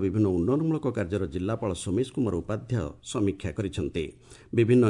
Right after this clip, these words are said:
ନିର୍ମାଣାଧୀନ ପ୍ରକଳ୍ପର ଉନ୍ନତିକରଣ ନିମନ୍ତେ ପରିଷଦର ଅଧିକାରୀଙ୍କୁ ନିର୍ଦ୍ଦେଶ ଦେଇଥିଲେ। ପାଣିପାଗ।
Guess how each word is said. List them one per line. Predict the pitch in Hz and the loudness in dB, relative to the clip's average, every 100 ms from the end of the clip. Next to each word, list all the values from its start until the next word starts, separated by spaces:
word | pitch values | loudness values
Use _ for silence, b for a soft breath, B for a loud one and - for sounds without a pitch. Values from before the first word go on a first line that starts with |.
| 101 | 6
ନିର୍ମାଣାଧୀନ | 98 127 165 147 - | 4 2 0 0 0
ପ୍ରକଳ୍ପର | 87 117 117 110 | -4 -4 -2 0
ଉନ୍ନତିକରଣ | 85 85 135 160 139 107 82 | 2 2 0 -2 0 2 2
ନିମନ୍ତେ | 80 82 135 | 0 -2 -4
ପରିଷଦର | 120 90 101 90 90 85 | -2 -4 -4 -6 -4 -4
ଅଧିକାରୀଙ୍କୁ | 76 - 156 143 - 90 B B B | -6 -6 -4 -4 -2 -4 B B B
ନିର୍ଦ୍ଦେଶ | 113 117 - - 87 110 | 2 2 0 -8 -8 -2
ଦେଇଥିଲେ। | 135 107 85 69 - - b b b - | 0 0 -2 -6 -10 -20 b b b 2
ପାଣିପାଗ। | 135 95 | 4 4